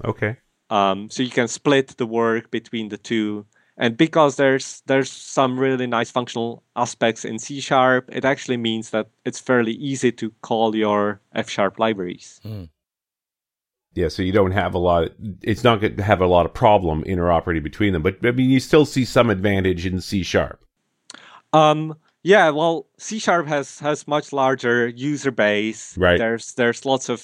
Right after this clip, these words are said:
Speaker 2: tutorials. Um, there's, um, lots of, uh, it's, it's the first, it's the first language that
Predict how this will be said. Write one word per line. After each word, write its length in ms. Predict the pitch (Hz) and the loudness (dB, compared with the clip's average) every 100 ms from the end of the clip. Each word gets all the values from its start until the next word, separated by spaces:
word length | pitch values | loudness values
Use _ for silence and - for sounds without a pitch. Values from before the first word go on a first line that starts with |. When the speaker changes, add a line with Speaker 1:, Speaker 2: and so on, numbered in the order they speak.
| - | -12
Speaker 2:
tutorials. 1200 | - 131 127 127 127 127 120 120 117 120 - - _ _ _ _ _ - | -10 -6 -2 -2 0 0 0 0 -2 -4 -10 -16 _ _ _ _ _ -6
Um, 520 | 110 104 101 101 104 _ _ _ _ _ | 0 2 2 -2 -10 _ _ _ _ _
there's, 480 | 120 117 113 - - _ - | 2 2 0 -10 -16 _ -2
um, 460 | 110 104 107 120 | 0 0 -2 -6
lots 260 | 120 123 - | -2 -2 -2
of, 340 | 113 - - _ _ _ _ _ _ _ 117 | -10 -12 -20 _ _ _ _ _ _ _ 0
uh, 540 | 110 202 196 202 202 _ - | 2 4 4 2 0 _ -4
it's, 300 | 165 165 - - | 0 0 -2 -4
it's 180 | 175 - | -4 -4
the 80 | |
first, 500 | 147 160 151 131 - - | -2 2 2 0 -10 -8
it's 200 | 139 - | -8 -6
the 100 | 131 | -8
first 360 | - 131 - | -2 -2 -2
language 460 | 135 127 113 113 - | -2 -2 0 -2 0
that 140 | 110 | -6